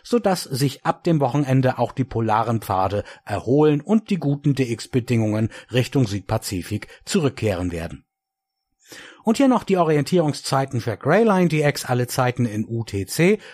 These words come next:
Sonnenaufgang in Neuseeland ist um siebzehn Uhr neunundfünfzig, in Ostasaustralien um neunzehn Uhr achtundfünfzig, in Westaustralien um einundzwanzig Uhr sechsundfünfzig. In Singapur, da geht die Sonne auf um zweiundzwanzig Uhr einundfünfzig Weltzeit,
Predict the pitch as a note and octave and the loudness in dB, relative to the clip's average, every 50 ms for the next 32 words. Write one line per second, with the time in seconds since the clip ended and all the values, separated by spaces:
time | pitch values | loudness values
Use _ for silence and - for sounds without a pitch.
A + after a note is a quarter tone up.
0 | - _ - A2+ C#3 D3+ E3 D#3 D3 C#3+ C#3 - - C3 B2 C3+ A#2 A#2+ A#2 A#2 | -20 _ -4 -2 0 2 4 4 4 2 2 0 0 0 -2 0 0 0 -2 0
1 | A2+ A#2 A2+ G#2 A2 D#3 G#3 G3+ C#3 B2+ E3+ F#3 - D3 C3 - - A#2+ G#2+ A2 | -2 -2 -2 0 2 2 4 4 4 2 2 0 0 -4 -4 -4 -2 -4 -2 -2
2 | B2+ - - C#3 B2 A#2 G#2+ A2 G#2+ G#2 G2 F#2 F2 - - F#3 G#3 - - - | -4 -4 -2 -2 -2 0 0 -2 -2 -2 -4 -4 -4 0 2 2 2 2 2 0
3 | F3 E3+ - - _ - - - - - - - - - C4 A#3+ G3 E3 - - | 0 0 0 -4 _ -20 -20 -20 -20 -20 -20 -6 0 2 2 4 2 0 -2 -2
4 | D3+ - - - - C#3+ C#3 C#3 C#3 C3+ C3+ B2+ B2+ A#2 G#2 A2 A2+ A#2+ B2 A#2+ | -2 -2 -2 -2 0 2 4 4 4 4 2 2 0 0 0 0 0 0 0 0
5 | - - C3 A2 G2+ G2+ C#3 D3+ - - - F3+ E3+ - E3 D#3+ - - - D3+ | 0 0 -2 -2 -2 -2 -2 -4 -4 -4 -6 -4 0 0 0 0 -2 -4 -2 -2
6 | C#3+ - - _ - - - - - - - - B3 A3+ F#3+ F3 - - - C#3+ | -2 -2 -4 _ -20 -20 -20 -20 -20 -6 0 2 4 4 4 0 -4 -2 -2 -2
7 | B2+ - - B2 B2 B2 A#2+ A#2+ A#2 B2 B2 B2+ B2 B2 - - - A#2 A#2 G#2+ | -2 -2 0 0 2 2 2 2 2 2 2 2 2 0 -2 -2 0 0 0 0
8 | G2+ - - A#2 A2 A2 - A#2+ - - C#3+ C#3 C3+ - - - G#2 A2 C#3 D3 | -2 -4 -4 -4 -4 -4 -6 -6 -2 0 2 2 2 0 -2 -4 -2 0 0 0
9 | - - C3 A2 - G#2 F2+ - - - - A#2 - - _ - - - - - | 0 -2 -2 0 0 -2 -4 -4 -8 -10 -12 -12 -14 -16 _ -20 -20 -20 -20 -20
10 | - - - C4 B3+ A#3+ B3+ A3+ F#3+ D3+ B2+ - B2+ A#2+ G#2 F#2+ A2+ D#3 F#3+ G#3 | -6 0 2 4 4 4 4 4 4 2 2 0 0 0 0 2 2 2 2 2
11 | F#3+ F#3+ F3 G3 F3 D3 D#3 D3+ D3+ C#3+ C3+ C3 B2+ B2 A#2+ - - A2+ A2+ - | 0 0 0 0 0 2 2 2 2 2 2 2 0 0 0 0 -2 -2 -2 -2
12 | - - C#3+ C3 A#2+ A#2+ A2 - - C3 A#2+ - - A#2 - - A#2 - - A2 | -2 -2 -2 0 -2 -4 -4 -2 0 0 0 -2 -4 -8 -4 -4 -4 -4 -4 -4
13 | G#2+ G#2 F#2+ - - G3+ G#3+ - - - F3 - - D#3 D3 C#3+ D3 C#3 - - | -4 -4 -4 0 2 2 2 2 0 -4 -4 -2 0 0 2 2 2 0 2 2
14 | B2 B2+ B2+ B2 - | 2 2 0 -2 -4